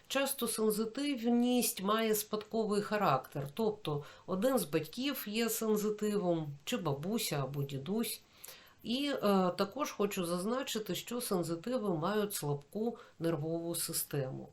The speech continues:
Але посилює сензитивність виховання або ставлення батьків до дитини.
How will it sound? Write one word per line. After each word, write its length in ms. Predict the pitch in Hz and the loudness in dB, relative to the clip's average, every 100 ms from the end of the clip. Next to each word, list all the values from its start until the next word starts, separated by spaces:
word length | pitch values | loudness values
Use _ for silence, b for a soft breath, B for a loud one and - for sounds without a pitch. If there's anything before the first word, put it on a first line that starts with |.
| - B B B B | -20 B B B B
Але 500 | - 196 202 214 226 | 0 2 4 4 4
посилює 1000 | 208 - 208 226 - 247 277 254 233 196 | 2 -2 0 2 2 0 -2 2 6 6
сензитивність 1200 | 175 - 180 170 185 190 247 269 233 247 247 - - | 4 2 0 2 0 0 -2 0 0 2 2 0 -4
виховання 1000 | 170 - 196 175 196 175 165 151 143 139 B B B | -4 -2 -2 2 4 4 2 2 0 -2 B B B
або 360 | 175 147 196 233 | -4 0 2 4
ставлення 720 | - - 175 180 185 156 143 | 2 2 2 2 0 2 0
батьків 600 | 139 139 - 185 196 196 | -2 -6 -6 -2 -2 -2
до 340 | 139 156 160 139 | -4 -2 0 -2
дитини. 560 | 151 147 143 131 123 | -6 -6 -4 -4 -4